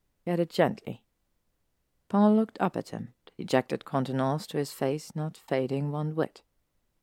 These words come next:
Finally nodded, then scooted off the bench, hitting the ground hard.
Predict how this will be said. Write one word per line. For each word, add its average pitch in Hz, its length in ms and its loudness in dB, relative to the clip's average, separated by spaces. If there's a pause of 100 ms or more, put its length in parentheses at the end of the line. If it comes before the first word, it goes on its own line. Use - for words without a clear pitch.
(140)
Finally 127 320 2
nodded, 127 320 0 (100)
then 143 160 -4
scooted 165 360 -4
off 165 120 -4
the 165 80 -6
bench, 139 500 -2
hitting 160 300 -2
the 160 80 -6
ground 160 280 -2
hard. - 400 -4